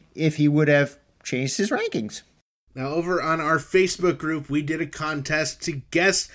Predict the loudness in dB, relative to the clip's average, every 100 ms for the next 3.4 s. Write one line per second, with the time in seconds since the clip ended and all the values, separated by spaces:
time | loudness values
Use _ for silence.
0 | -20 -20 -10 -6 -6 -8 -4 -2 0 0
1 | -2 -4 -8 -14 _ -6 0 0 2 2
2 | 0 -2 -12 -2 0 0 -2 -4 4 6
3 | 6 4 -2